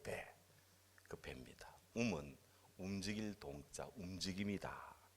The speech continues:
배로 움직이는 그런 동물일 뱀이라 합니다. 예, 뱀은 배로 기어가는 기이한 형상 그리고 독성 때문에 늘 징그럽고 두려움의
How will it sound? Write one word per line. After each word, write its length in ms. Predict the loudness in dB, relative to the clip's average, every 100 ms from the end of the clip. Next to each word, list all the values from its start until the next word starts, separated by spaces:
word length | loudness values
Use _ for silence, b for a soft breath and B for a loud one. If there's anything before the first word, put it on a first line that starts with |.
| B B B -8 4
배로 240 | 10 10
움직이는 920 | 10 8 8 6 4 2 2 0 -2 2
그런 380 | 8 10 8 2
동물일 600 | 0 0 -4 -4 -4 -8 -14 -8
뱀이라 420 | -6 -4 0 0
합니다. 380 | 0 -10 -16 -18 -18 B B B B B B B B 8
예, 260 | 12 12 12
뱀은 680 | 12 12 12 12 4 -2 -10 6
배로 380 | 12 12 10 8
기어가는 560 | 8 10 10 8 4 -2
기이한 480 | -2 4 4 4 0
형상 800 | 4 6 6 4 2 0 -4 -8 -12 -18 -2
그리고 320 | 0 2 2
독성 560 | 2 2 4 6 4 8
때문에 480 | 8 10 4 2 -4 B B 4
늘 300 | 8 8 8
징그럽고 800 | 4 2 2 2 0 -4 -4 -4 -10 -20 -20 -20 -8
두려움의 680 | -2 4 6 6 0 -4 -6